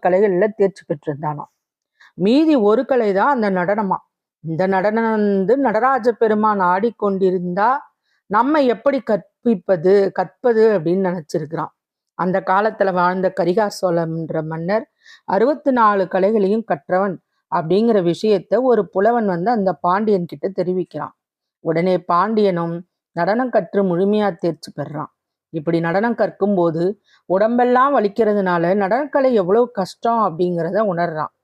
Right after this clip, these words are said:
அறுபத்தி நாலு கலைகளையும் கற்ற திருப்தியில மதுரை வெள்ளியம்பல நடராஜரிடம் ஆசீர்வாதம் வாங்கறதுக்கு வரானாம். அப்போ நடனம் கற்பதே கஷ்டமா இருக்கும்போது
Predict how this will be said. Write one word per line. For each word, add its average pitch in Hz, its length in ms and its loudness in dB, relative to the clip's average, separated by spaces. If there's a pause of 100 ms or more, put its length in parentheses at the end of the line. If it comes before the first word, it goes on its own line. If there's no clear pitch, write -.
(300)
அறுபத்தி 269 480 0
நாலு 269 300 2
கலைகளையும் 220 460 0
கற்ற 180 500 -2
திருப்தியில 190 680 0 (360)
மதுரை 190 340 0
வெள்ளியம்பல 240 560 2
நடராஜரிடம் 185 840 0
ஆசீர்வாதம் 202 600 0
வாங்கறதுக்கு 165 460 -8
வரானாம். 180 520 -2 (360)
அப்போ 180 360 -2
நடனம் 190 400 -2
கற்பதே 262 500 2
கஷ்டமா 233 480 0
இருக்கும்போது 170 640 -2